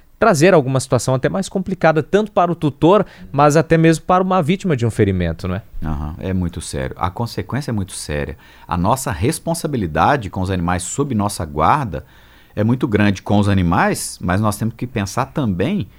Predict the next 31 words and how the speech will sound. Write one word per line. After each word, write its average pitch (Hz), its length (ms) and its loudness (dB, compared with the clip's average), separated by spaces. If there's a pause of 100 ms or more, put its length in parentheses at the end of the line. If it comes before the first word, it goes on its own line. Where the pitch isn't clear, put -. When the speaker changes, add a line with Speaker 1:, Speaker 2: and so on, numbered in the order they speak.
(120)
Speaker 2:
no 117 60 -2
ser 190 200 0
humano, 180 460 0 (260)
porque, - 160 -4
na 135 100 2
verdade, 135 580 2
os 123 120 -2
animais 127 400 2
estão 160 340 -4
vivendo 156 260 0
na 175 60 0
sociedade 160 580 -2
humana, 160 360 0
e - 20 -2
para - 160 -2
que 143 100 -2
a 143 40 0
gente 151 260 -4
tenha 131 200 0
harmonia, 131 720 2 (1400)
fazendo 104 380 -2
como 113 240 -2
paralelo 92 840 2 (180)
exclusivo 92 800 0
à 127 100 6
sociedade 95 600 -2
humana, 123 260 0
nós 101 160 0
precisamos 104 480 -4
de 95 100 -4
ter 131 360 -4